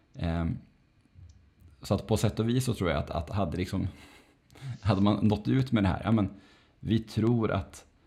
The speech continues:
nu menar inte jag bara att ba-, bara folk läser den här texten så kommer, <laughs> kommer man gå med i kyrkan. Men jag, jag, jag tror, jag, jag tycker att det är lite synd på så sätt att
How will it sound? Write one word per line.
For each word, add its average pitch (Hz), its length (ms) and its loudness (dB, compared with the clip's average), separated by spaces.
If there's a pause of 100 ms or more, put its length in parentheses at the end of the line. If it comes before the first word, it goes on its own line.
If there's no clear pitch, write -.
(1200)
nu - 120 4
menar 104 200 8
inte 95 160 4
jag 90 100 4
bara 82 200 4
att 78 240 0
ba-, 90 200 2
bara 82 240 2
folk 73 240 -4
läser 78 300 -2
den 82 100 0
här 78 60 -2
texten - 380 -4
så 65 80 -8
kommer, 101 420 0
<laughs> - 40 -4
kommer 120 220 6
man 113 220 10
gå - 80 6
med 104 120 6
i 90 80 4
kyrkan. 95 440 -2
Men 104 100 6
jag, 101 120 6 (260)
jag, 98 120 -2 (460)
jag 110 200 0
tror, 123 440 0 (480)
jag, 110 240 -2
jag 117 180 2
tycker 120 180 2
att 110 60 0
det 120 60 2
är 117 40 2
lite 110 160 0
synd 156 260 2
på - 80 -2
så - 160 -2
sätt - 200 -8
att - 280 -4